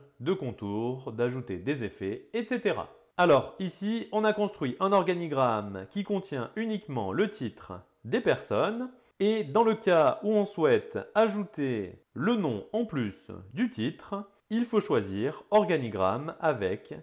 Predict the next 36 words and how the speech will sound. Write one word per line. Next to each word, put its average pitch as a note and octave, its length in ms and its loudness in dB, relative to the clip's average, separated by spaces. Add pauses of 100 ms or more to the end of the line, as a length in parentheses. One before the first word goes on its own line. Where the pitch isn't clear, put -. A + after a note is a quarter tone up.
titre B2 500 -10 (120)
et A#3 100 -2
nom. A#2 180 -6 (300)
Donc C3 340 -2 (100)
si G#3+ 500 -6
on G3 100 -4
ne G3 80 -2
l'a F3+ 140 2
pas D3+ 160 2
fait A#2 500 -4 (140)
à F#3+ 80 0
la G3 100 2
création C3 640 -4
de C#3+ 100 -2
l'organigramme, B2 1040 -2
il F#3+ 140 -6
faut G2 280 -4
le E3 160 0
sélectionner, D3+ 960 -4 (200)
puis F#3+ 420 -4
il G3 140 -4
faut G3+ 140 0
se F#3+ 100 -4
rendre G2+ 480 -4
dans D#3 140 -2
l'onglet A#2 300 -4
Conception G#2+ 640 -6
de D3+ 160 -2
Smart D#3 360 -4
Art A#2+ 500 -2 (380)
et E3 340 -2
il A3+ 140 -2
faut F3+ 140 -2
choisir A#2+ 760 -4 (220)
la D3 160 4
nouvelle A#2+ 640 -2